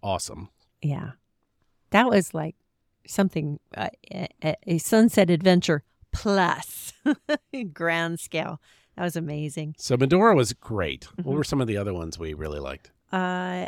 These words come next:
Speaker 2: another one that really stands out is, was in Idaho.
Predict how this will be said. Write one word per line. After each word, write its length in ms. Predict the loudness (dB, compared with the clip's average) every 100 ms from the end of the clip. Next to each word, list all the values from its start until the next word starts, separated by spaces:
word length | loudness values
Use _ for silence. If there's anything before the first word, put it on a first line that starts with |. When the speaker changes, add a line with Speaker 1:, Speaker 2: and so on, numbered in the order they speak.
| -4
Speaker 2:
another 640 | 0 2 2 2 0 -2
one 260 | -2 -2 -2
that 140 | -4
really 240 | -2 -2 -2
stands 420 | -4 -4 -4 -4
out 240 | -4 -4
is, 560 | -4 -4 -2 -4 -6 -14 _
was 340 | -8 -4 -4 -2
in 140 | -4 -2
Idaho. 640 | 0 2 0 -2 -6 -8